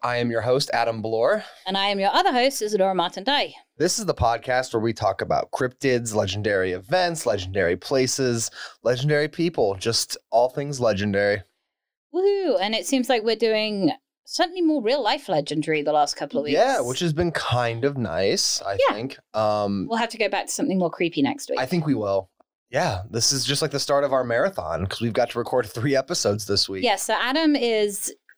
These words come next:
Speaker 2: celebrating post-lockdown by going to visit, uh, I guess, kind of my stepfather.
Speaker 1: Sort of.
Speaker 2: In the south of France. Um, and he's celebrating by going somewhere sunny. So we're recording three episodes in three days, although you guys will get them in three-week periods.
Speaker 1: <laughs> Yeah,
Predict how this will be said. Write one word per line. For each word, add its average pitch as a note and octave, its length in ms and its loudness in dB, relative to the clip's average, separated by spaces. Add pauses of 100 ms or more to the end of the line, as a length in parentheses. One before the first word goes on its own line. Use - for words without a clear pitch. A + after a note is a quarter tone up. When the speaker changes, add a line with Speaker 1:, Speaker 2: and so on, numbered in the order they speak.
(160)
Speaker 2:
celebrating G#3 840 0
post-lockdown D#3+ 840 0
by D#3 140 0
going D#3+ 240 0
to E3 140 -8
visit, D#3 480 0 (460)
uh, E3 80 -2 (120)
I F4 80 0
guess, - 480 -4
kind G3+ 160 -2
of F#3 40 2
my D#3+ 80 2
stepfather. A#3+ 640 0 (360)
Speaker 1:
Sort B2 300 2
of. B2 240 -2 (140)
Speaker 2:
In G3+ 140 0
the F3+ 40 -2
south G3 320 0
of F#3 80 -8
France. G#3+ 560 0 (100)
Um, F3 720 2 (220)
and F3 280 0
he's G3 300 0
celebrating F3+ 760 0
by E3+ 140 0
going F3 280 0
somewhere E3+ 260 0
sunny. G3+ 320 0
So G#3+ 180 -2
we're F#3+ 160 2
recording F#3 360 0
three A#3 240 0
episodes F#3 440 0
in F3 80 -12
three F#3+ 220 -2
days, D#3+ 320 0 (400)
although F#3 160 2
you G3+ 320 0
guys B3+ 260 0
will B3 160 2
get A#3 200 -2
them G#3+ 100 0
in G3 100 0
three-week F#3 360 0
periods. B2+ 640 -2
Speaker 1:
<laughs> - 60 -20
Yeah, B2+ 240 0